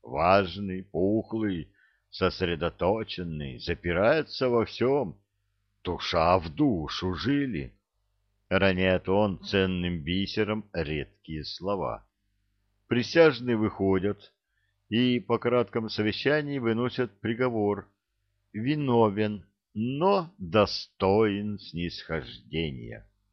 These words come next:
Заметьте, что девочка свидетельствовала против отца.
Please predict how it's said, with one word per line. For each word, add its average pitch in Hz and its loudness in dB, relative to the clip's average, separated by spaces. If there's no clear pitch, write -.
Заметьте, 110 0
что - -2
девочка 87 -2
свидетельствовала 101 -2
против 98 -6
отца. 87 -4